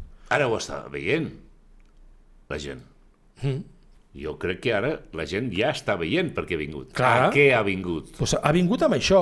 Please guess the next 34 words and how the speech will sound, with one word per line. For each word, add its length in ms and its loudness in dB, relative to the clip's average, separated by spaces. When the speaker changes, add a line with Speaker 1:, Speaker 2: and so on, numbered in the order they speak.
Speaker 2:
i 160 6
és 160 4
totalment 500 2
lícit 300 4
i 80 6
gràcies 300 4
a 80 6
haver 100 4
vingut. 300 -2
Speaker 1:
No, 160 -8
si 160 -8
no 80 -4
Speaker 2:
Escolta, 220 4
Speaker 1:
hi 80 4
ha 20 6
Speaker 2:
el 80 2
dia 160 6
del 140 4
Badalona 480 4
que 100 -2
juguem, 400 0
teníem 320 2
deu 160 6
jugadors 460 2
entrenant, 560 -2
deu. 240 2
Que 140 -2
jo 80 0
dic, 160 -6
diumenge 340 0
no 60 2
hi 60 4
ha 40 -2
futbol, 300 -4